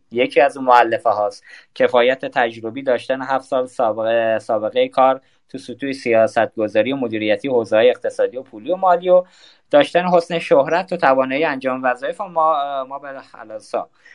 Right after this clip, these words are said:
اه، اینجا، اه، توی انتخاب رئیس کل آینده ما،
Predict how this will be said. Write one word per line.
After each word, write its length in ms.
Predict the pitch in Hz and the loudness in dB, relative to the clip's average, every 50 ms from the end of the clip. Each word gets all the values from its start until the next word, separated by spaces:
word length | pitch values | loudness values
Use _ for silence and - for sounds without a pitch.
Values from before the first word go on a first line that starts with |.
| _ _ _ - | _ _ _ -2
اه، 540 | 127 123 123 123 123 123 120 120 123 135 131 _ _ - | 2 2 2 2 2 0 0 -2 -2 -6 -8 _ _ -16
اینجا، 400 | 165 190 190 190 185 185 214 233 | -14 -12 -12 -10 -6 -2 0 0
اه، 80 | 240 233 - 165 160 156 151 156 147 151 _ _ _ | 0 0 -4 -6 -6 -6 -6 -10 -14 -16 _ _ _
توی 220 | - 175 160 160 | -4 0 2 2
انتخاب 560 | 160 147 110 156 160 - 156 - - 151 151 | 2 0 -2 -8 -8 -8 -6 -4 -2 -2 -2
رئیس 320 | 156 151 156 151 151 - - | -2 -6 -6 -8 -8 -10 -2
کل 560 | - 160 147 151 151 156 151 151 151 151 143 - - - | 2 2 2 2 2 0 0 2 2 0 0 -2 0 2
آینده 800 | 156 151 147 143 143 143 139 139 139 143 151 185 196 180 151 139 | 4 6 6 6 6 4 4 2 -2 -4 -4 -2 0 0 -2 -2
ما، 300 | 139 151 156 165 170 165 | -4 -4 -2 0 0 -2